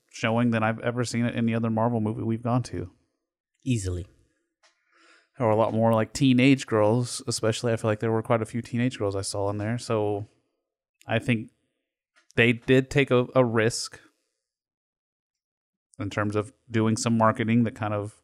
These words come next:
Speaker 1: pushed more towards the, you know, this is gonna be something that's gonna be geared more towards women, but it's certainly not a major diversion from any other Marvel movie
Speaker 2: Nah.
Speaker 1: out there.
Speaker 2: For sure.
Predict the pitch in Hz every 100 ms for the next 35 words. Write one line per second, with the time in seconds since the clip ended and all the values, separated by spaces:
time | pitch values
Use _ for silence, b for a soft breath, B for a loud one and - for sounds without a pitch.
0 | - - 127 - - 110 110 110 104 -
1 | 107 104 - 107 101 101 104 _ _ _
2 | _ _ _ - 101 101 104 104 107 107
3 | 98 104 104 104 107 - - _ _ _
4 | _ _ _ - 120 117 117 113 - -
5 | - 117 120 110 110 110 113 113 - 113
6 | 107 113 151 110 107 127 - 104 107 -
7 | - - _ _ - 135 123 107 104 110
8 | - _ _ _ _ _ _ 113 113 113
9 | 110 107 104 101 117 101 98 101 98 98
10 | 101 98 98 98 95 107 131 113 101 -
11 | 87 - _ _ b b b b _ -
12 | 101 85 - - 110 107 87